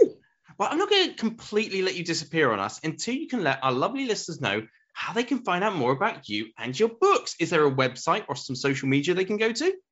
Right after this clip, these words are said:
Speaker 1: My website is a work in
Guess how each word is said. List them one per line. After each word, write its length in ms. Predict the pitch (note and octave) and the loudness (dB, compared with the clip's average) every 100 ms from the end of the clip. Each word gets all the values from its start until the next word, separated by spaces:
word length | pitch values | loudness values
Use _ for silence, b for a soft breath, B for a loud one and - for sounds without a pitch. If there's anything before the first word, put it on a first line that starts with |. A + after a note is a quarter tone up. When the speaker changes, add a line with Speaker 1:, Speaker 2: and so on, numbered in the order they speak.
| _ _ _ _ - | _ _ _ _ 6
Speaker 1:
My 200 | G3 F#3+ | 8 10
website 680 | F#3 G#4+ - D#3+ F3 F3 - - | 10 8 10 10 12 10 4 12
is 360 | A#3 A3+ G#3+ - | 12 12 10 8
a 160 | D#3+ | 8
work 440 | D#3+ E3+ A3 A#3 | 8 8 8 8
in 100 | A3+ | 4